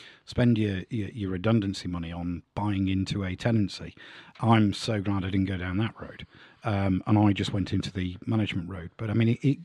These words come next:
it got to the point where, um, uh, and it was Christmas two thousand and, uh, uh, Christmas two thousand fifteen,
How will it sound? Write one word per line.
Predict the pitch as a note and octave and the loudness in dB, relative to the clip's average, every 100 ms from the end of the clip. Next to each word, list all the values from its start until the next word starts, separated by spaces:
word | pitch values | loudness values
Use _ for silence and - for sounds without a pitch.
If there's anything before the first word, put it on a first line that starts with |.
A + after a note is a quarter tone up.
| - | 0
it | C#3+ C3+ | 0 6
got | E3 - | 6 6
to | - | 4
the | C#3+ | 2
point | A#2 F2+ E2 - | 0 -4 -4 -12
where, | G#2+ G2+ F#2 F#2 F#2 | -10 -10 -8 -8 -8
um, | G2 F#2+ F#2+ F#2 - - - - _ - | -6 -4 -4 -4 -6 -18 -20 -20 _ -6
uh, | G2 G2 | -4 0
and | B2 | 4
it | A#2 | 4
was | A#2 | 2
Christmas | - - - D2+ - | 2 2 0 -10 -6
two | G2+ | -4
thousand | G2+ G#2 F#2+ G2+ F#2+ | -2 -4 -2 -4 -2
and, | G2 F#2+ F#2+ F#2+ - - | -2 -2 -2 -4 -6 -12
uh, | G2 F#2+ F#2+ F#2+ F#2+ - _ _ A2 | -8 -6 -6 -6 -6 -10 _ _ -6
uh, | G2+ - | -6 -4
Christmas | C#3+ C3 B2 | -4 -2 -2
two | A#2+ | -4
thousand | A2+ G2+ F#2+ G2 | -4 -4 -4 -8
fifteen, | E2+ - E2+ | -10 -10 -12